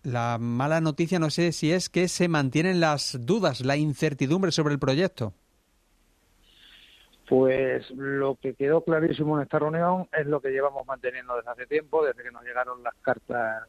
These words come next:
Speaker 2: de Bruselas, que no se pudo licitar en el año veintiuno, no se ha podido licitar en el año veintidós y no se podía licitar en el año veintitrés. Europa tiene dudas muy serias,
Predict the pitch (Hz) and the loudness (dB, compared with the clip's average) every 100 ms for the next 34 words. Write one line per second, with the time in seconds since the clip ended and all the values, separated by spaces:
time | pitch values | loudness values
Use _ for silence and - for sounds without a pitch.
0 | - - 123 123 123 156 143 156 160 _ | -20 -8 -6 -6 -4 0 2 2 0 _
1 | - - _ - 135 143 147 123 139 131 | -20 -20 _ -2 2 2 0 2 2 4
2 | 123 131 120 120 120 120 120 123 123 123 | 2 0 -2 0 0 -2 -4 -2 -2 -2
3 | 156 156 156 160 143 135 139 - 131 123 | 2 2 4 2 0 -2 -2 0 2 2
4 | 127 120 131 123 123 123 123 123 123 135 | 2 0 0 0 0 -4 -6 -8 0 2
5 | 151 165 151 147 143 139 135 131 123 127 | 4 2 -2 -2 -2 0 0 0 -2 -2
6 | 120 117 117 113 117 117 117 120 - 127 | 0 -2 -6 -10 -10 -12 -16 -20 -4 -2
7 | 117 _ - _ _ _ 147 139 131 131 | -2 _ -20 _ _ _ 4 4 4 2
8 | 139 135 131 127 127 127 139 127 117 120 | 2 0 0 -2 -2 0 2 2 0 -2
9 | 131 127 - 156 165 180 196 | -4 -2 2 4 4 4 2